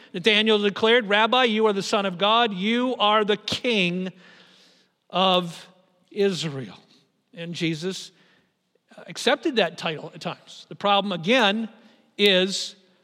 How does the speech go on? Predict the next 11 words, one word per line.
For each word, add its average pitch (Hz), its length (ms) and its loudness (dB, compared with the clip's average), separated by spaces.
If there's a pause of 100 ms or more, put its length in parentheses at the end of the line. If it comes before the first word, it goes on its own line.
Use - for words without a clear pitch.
(300)
the 160 100 -10
king 247 600 -2
that 175 180 -8
they 214 160 2
wanted 240 420 -2 (400)
is 170 260 -10
not 202 300 -4
the 196 80 -6
kind 170 260 -8
of 160 140 -12
king 151 440 -10